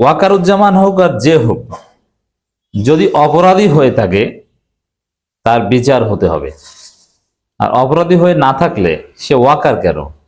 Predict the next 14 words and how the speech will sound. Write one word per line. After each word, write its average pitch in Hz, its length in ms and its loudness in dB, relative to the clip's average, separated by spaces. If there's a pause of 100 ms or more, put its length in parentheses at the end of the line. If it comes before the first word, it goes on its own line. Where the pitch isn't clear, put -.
(140)
সে - 140 -4
আওয়ামী 135 280 -2
লীগের 143 240 2 (720)
মন্ত্রী 131 340 0 (240)
সাবের 123 280 2
হোসেন 139 220 -4 (100)
চৌধুরীও 135 420 2
বাসায় 117 340 -2
থাকতে 120 280 -6
পারে, 147 120 0 (100)
কোনো 107 120 -2 (120)
সমস্যা 90 380 -6
নেই। 69 80 -20 (2000)
অতএব 185 200 2